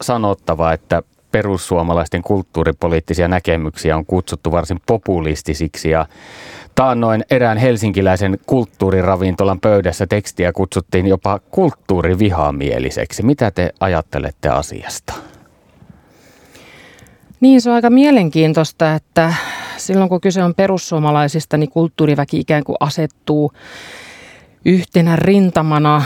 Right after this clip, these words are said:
Speaker 2: että heitä on nyt loukattu. Kun totuus on sit kuitenkin se, että kulttuuri- eri taidealojen sisällä arvostellaan myös todella vahvasti <laughs> toisia tekijöitä, heidän tekemänsä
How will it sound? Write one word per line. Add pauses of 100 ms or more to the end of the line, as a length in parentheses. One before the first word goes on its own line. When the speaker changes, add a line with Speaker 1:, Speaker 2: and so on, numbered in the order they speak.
(380)
Speaker 2:
että
heitä
on
nyt
loukattu. (260)
Kun
totuus
on
sit
kuitenkin
se,
että (380)
kulttuuri-
eri
taidealojen
sisällä (600)
arvostellaan (240)
myös (100)
todella
vahvasti (240)
<laughs>
toisia
tekijöitä, (720)
heidän
tekemänsä